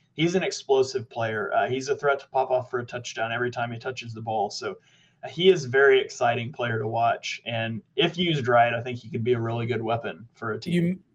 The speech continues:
Speaker 2: you mentioned the combine there with being disappointed that he ran a four three two. There's a couple of those. Like, even though a couple of guys that ran really, really fast, it's like, I thought he would run even faster. I thought Kelee Ringo would run even faster. Well, I think it was four three five, something in that,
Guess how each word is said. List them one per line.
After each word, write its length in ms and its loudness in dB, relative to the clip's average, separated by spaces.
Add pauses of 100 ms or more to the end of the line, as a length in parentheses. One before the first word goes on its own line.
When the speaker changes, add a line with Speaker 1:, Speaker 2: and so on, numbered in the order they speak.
(200)
Speaker 2:
you 140 2
mentioned 420 4
the 60 0
combine 720 4
there 280 2
with 180 -4
being 220 0
disappointed 720 -2
that 120 2
he 80 -2
ran 180 2
a 60 -2
four 200 0
three 220 -4
two. 220 -2
There's 180 4
a 60 2
couple 400 4
of 100 2
those. 400 2
Like, 240 2 (320)
even 280 2
though 180 8
a 40 0
couple 380 2
of 60 2
guys 360 4
that 140 -4
ran 240 0
really, 320 2
really 220 2
fast, 400 0
it's 120 -14
like, 200 2
I 140 2
thought 220 0
he 260 -2
would 180 0
run 220 2
even 220 -4
faster. 640 0 (260)
I 60 -2
thought 220 0
Kelee 320 0
Ringo 560 2 (280)
would 140 -4
run 220 4
even 340 -2
faster. 680 2
Well, 140 4
I 140 2
think 160 -8
it 20 -6
was 100 -6
four 220 -6
three 220 -8
five, 520 0
something 360 -8
in 100 -10
that, 320 -2